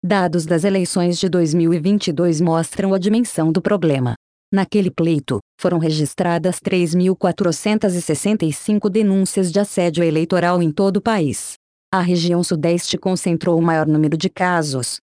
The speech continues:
com mil duzentas e setenta e duas ocorrências, seguida pelo Sul,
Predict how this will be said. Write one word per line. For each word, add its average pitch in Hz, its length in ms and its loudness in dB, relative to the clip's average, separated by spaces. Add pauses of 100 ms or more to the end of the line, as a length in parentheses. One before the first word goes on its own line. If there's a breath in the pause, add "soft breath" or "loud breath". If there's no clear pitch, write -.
com 269 140 2
mil 175 260 4
duzentas 185 520 0
e 175 80 -4
setenta 190 460 -2
e 202 80 0
duas 170 380 0
ocorrências, 165 760 0 (220)
seguida 180 460 -2
pelo 196 220 0
Sul, 170 320 0